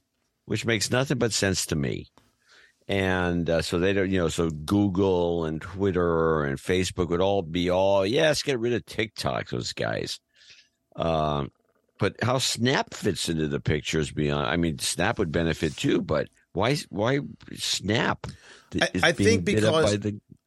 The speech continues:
Speaker 2: I think it
Speaker 1: by
Speaker 2: has,
Speaker 1: the investors?
Speaker 2: I think it has to do with, in a very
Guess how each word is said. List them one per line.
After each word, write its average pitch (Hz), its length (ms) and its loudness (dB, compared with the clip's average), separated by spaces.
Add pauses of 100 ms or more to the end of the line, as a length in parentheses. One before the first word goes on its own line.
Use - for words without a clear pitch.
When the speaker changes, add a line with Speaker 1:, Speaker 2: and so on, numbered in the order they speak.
(180)
Speaker 2:
I 156 120 0
think 190 180 0
it - 60 0
Speaker 1:
by 101 80 4
Speaker 2:
has, 101 120 2
Speaker 1:
the 98 60 2
investors? 98 680 -4
Speaker 2:
I 151 60 2
think 208 140 0
it 208 60 2
has 180 140 0
to 139 80 -6
do 135 240 0
with, 127 340 0 (640)
in 135 120 2
a 127 100 2
very 143 480 4